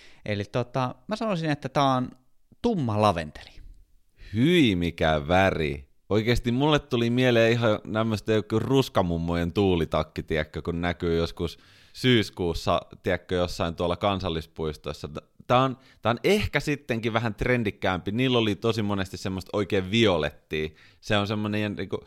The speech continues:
Speaker 2: mä, ei nyt millään pahalla, siis ketään, ketään ihmistä kohtaan, joka tällaisista <laughs> vaatteista tykkää, mutta siinä on tietynlainen konnotaatio aina siihen, niinku,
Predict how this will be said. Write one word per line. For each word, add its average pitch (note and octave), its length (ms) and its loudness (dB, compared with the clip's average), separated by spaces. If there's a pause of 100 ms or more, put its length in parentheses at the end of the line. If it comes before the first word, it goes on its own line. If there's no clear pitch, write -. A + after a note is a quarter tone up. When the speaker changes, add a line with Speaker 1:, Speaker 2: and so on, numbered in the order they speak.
(360)
Speaker 2:
mä, - 100 -6 (180)
ei A2+ 140 4
nyt C3+ 160 0
millään G#2 360 0
pahalla, A2+ 440 0 (140)
siis - 440 -8 (400)
ketään, F#2 400 -2 (800)
ketään G2+ 380 0
ihmistä G2 440 -2
kohtaan, E2 680 -2 (160)
joka E2+ 360 -4
tällaisista F2 720 -2 (240)
<laughs> - 240 -20
vaatteista G2 640 0
tykkää, F2+ 480 -2
mutta D#2+ 320 -6 (240)
siinä C#3+ 220 -6
on F3+ 100 -6
tietynlainen A2+ 720 2
konnotaatio F2 920 0
aina E2+ 240 -2
siihen, E2 360 -6
niinku, E2 340 -6